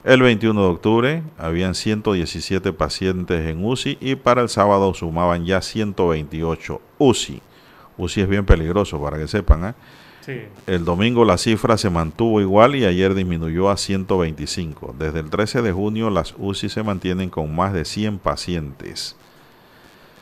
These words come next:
Speaker 1: Sugieren mejorar calidad y eficiencia del gasto público, dice aquí otra nota. Representantes de multilaterales que participaron ayer en el Foro Nacional de Competitividad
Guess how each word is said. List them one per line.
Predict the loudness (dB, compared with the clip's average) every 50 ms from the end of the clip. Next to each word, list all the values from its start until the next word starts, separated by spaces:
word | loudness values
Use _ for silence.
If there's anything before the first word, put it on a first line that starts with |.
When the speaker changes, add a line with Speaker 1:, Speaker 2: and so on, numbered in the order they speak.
| -20 -20 -20 -20 _ _ _ _ _ _ _ -16
Speaker 1:
Sugieren | -4 -2 -2 0 4 6 6 8 8 6 4 2 -2 -6 -10 -12 -16 _ _ _ _ _ -2
mejorar | 0 2 4 4 6 8 8 8 8 6 4 0 0 2
calidad | 4 4 4 4 4 4 4 2 2 0
y | -2 -2
eficiencia | -2 -2 -2 -6 -6 -4 -2 -2 -2 -2 0 0 0
del | 2 2 2
gasto | 0 -2 -2 -4 -6
público, | -4 -4 -2 -2 -2 -2 -4 -4 -2 -2 0
dice | 0 -2 -4 -4 -6
aquí | -6 -6 -8 -12 -10 -10 -6 -4 -4
otra | -4 -4 -2 -2 -2 -2
nota. | 0 -2 -2 0 0 0
Representantes | 0 0 0 0 -4 -4 -6 -8 -8 -4 -2 -2 -2 -2 -4 -4 -4 -2
de | -2 -4
multilaterales | -4 -6 -6 -6 -6 -6 -4 -4 -4 -2 -2 -2 0 0 0 0 0 -2 -4 -4 -6 -10 -12 -16 _ _ _ _ _ _ -12 -4
que | -2 -2 -2 0
participaron | 0 0 0 0 -2 -6 -6 -8 -8 0 2 2 4 4 2 0
ayer | -2 0 0 0 0 0
en | 0 -2
el | -6 -6
Foro | -4 -2 -2 0 0 0
Nacional | -2 -4 -4 -6 -6 -4 -4 -4 -2 -2
de | -2 -4 -2
Competitividad | -2 -4 -4 -2 -2 -2 -2 -2 -4 -8 -8 -8 -6 -4 -2 0 0 0 0